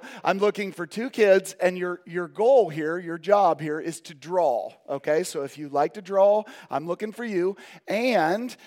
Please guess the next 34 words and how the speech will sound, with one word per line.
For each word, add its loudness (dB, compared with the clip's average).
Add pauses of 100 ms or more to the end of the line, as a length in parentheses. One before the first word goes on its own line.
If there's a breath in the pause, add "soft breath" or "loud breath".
(140 loud breath)
I 2
want -2
you -6
to, -6
uh, -2
I -2
want -4
you -8
to -2
listen -2
to -8
the -10
scriptures -10
that -4
I 2
share, -4 (440 soft breath)
the -14
scriptures -10
that -4
I 2
put -2
on 0
the -6
screen -6
and -6
I 2
read -4
out 2
to -12
you, -10 (240 loud breath)
and -10
your -10
job 0
today 0